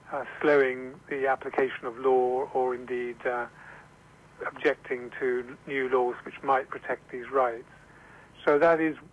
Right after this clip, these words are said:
that is where the contest is. It's at the national level. Um, now, some of the, um, interests that are getting access to forests are, of course, international ones.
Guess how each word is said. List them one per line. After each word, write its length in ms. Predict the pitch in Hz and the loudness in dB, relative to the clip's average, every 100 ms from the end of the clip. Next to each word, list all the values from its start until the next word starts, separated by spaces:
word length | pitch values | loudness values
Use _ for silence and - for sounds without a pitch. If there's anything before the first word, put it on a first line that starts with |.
| 151 | -2
that 160 | 147 | 0
is 160 | 156 135 | -2 -2
where 260 | 135 151 143 | 4 4 4
the 60 | |
contest 600 | 135 156 147 131 127 110 196 | 0 -2 -2 -2 -2 -2 -4
is. 380 | 151 120 110 - - - | -2 -4 -8 -14 -18 -18
It's 120 | - | -2
at 160 | 160 143 | -2 -2
the 80 | 139 | -4
national 480 | 139 123 - 135 | -2 -4 -4 -2
level. 460 | 135 147 117 107 120 - - - - - - | 2 2 2 -6 -10 -14 -20 -20 -20 -20 -6
Um, 480 | 135 131 131 131 135 - - - - - - _ 453 - 226 | -4 -4 -8 -14 -18 -20 -20 -20 -20 -20 -20 _ -20 -18 -10
now, 220 | 151 139 - | -2 -2 2
some 160 | 170 151 | 0 0
of 120 | 123 | -2
the, 540 | 135 131 127 120 117 | 2 2 2 -2 -2
um, 240 | 117 110 104 - - - - - - - - - | -2 -4 -14 -20 -20 -20 -20 -20 -20 -20 -20 -4
interests 600 | 170 233 - 123 135 143 - - - - - | 0 0 2 4 4 2 -6 -20 -20 -20 -6
that 320 | 147 135 135 - | -2 2 0 0
are 80 | 131 | -2
getting 320 | 170 165 170 | 0 0 0
access 380 | 139 120 - 120 - | 0 -2 -6 -8 -10
to 60 | - | -2
forests 320 | 139 135 - | 0 0 4
are, 140 | 156 | 4
of 80 | 147 | 4
course, 200 | - 147 | 2 -2
international 600 | 156 139 135 147 - 135 | -2 -2 0 0 -2 -4
ones. 380 | 123 117 131 160 | -2 -4 -6 -16